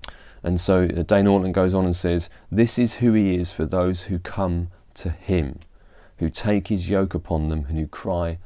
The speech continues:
to him for help." There's a wonderful verse in Hebrews, the letter to Hebrews, that says, "Approach the throne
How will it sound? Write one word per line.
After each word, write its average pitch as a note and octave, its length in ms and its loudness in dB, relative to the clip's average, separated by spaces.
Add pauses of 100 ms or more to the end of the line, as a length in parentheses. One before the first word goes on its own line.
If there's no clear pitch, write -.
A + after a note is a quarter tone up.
(200)
to F2+ 100 -8
him D#2+ 400 -4 (360)
for - 220 -6
help." D2 500 -6 (1800)
There's F2 180 0
a F#2+ 40 2
wonderful G2 360 4
verse F2+ 320 2
in E2 80 -2
Hebrews, D#2+ 600 -2
the D2+ 80 -6
letter E2+ 260 -4
to E2+ 100 -6
Hebrews, D#2+ 480 0 (380)
that - 140 -8
says, F2 200 -2
"Approach G#2 540 -4
the F2 100 -12
throne F#2+ 540 -6